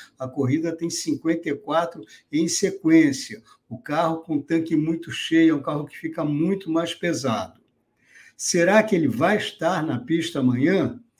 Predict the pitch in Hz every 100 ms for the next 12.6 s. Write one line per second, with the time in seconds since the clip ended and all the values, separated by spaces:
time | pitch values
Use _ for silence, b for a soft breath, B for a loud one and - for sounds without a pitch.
0 | _ 131 127 175 - 170 147 127 160 202
1 | 214 - - 185 143 - 160 185 190 196
2 | 170 170 151 - 180 180 180 185 - 147
3 | 160 131 - 107 - - - - 139 139
4 | 147 123 170 160 151 165 - 147 123 165
5 | 160 165 165 156 151 170 - 143 196 180
6 | 139 147 123 - - B B B - 160
7 | 156 - 196 240 214 127 175 196 165 160
8 | 160 - - - 151 190 165 160 B _
9 | 143 131 170 196 180 160 123 165 170 -
10 | 147 156 139 135 117 151 147 160 170 -
11 | 131 143 165 147 127 127 151 135 127 143
12 | 123 113 117 151 190